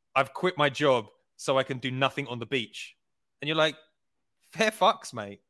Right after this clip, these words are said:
Fair fucks." Like, if you've got everything, why bother? Why would you, why, why run around if you don't need to?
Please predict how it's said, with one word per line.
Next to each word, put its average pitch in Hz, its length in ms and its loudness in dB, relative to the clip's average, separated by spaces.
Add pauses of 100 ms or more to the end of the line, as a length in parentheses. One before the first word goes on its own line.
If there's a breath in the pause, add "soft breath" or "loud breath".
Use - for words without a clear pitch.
(100)
Fair 302 280 0
fucks." - 480 -8 (240 soft breath)
Like, 143 300 0 (180 loud breath)
if 165 180 -2
you've 175 200 -2
got 180 200 6
everything, 143 600 -2 (200)
why 160 260 2
bother? 156 360 4
Why 143 200 2
would 208 160 -2
you, 208 140 -8
why, 175 200 2
why 165 460 0
run 208 260 4
around 190 340 0
if - 140 -12
you 127 60 -6
don't 135 200 -2
need 156 220 -6
to? 85 200 -12